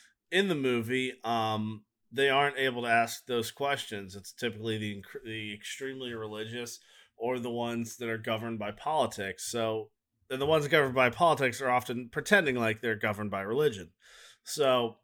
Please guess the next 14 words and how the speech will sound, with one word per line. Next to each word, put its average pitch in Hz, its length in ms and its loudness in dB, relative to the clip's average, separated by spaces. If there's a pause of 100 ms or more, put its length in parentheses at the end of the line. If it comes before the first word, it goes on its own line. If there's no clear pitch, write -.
(600)
it's 139 240 2
the 127 140 -2
few 185 260 -2
characters 156 760 2 (240)
that 131 160 -4
we 123 140 -2
see 123 500 0
that 113 260 -4
are 113 140 -4
actually 120 600 -2
able 123 320 -2
to - 160 -14
sort 117 280 -4
of 104 120 -6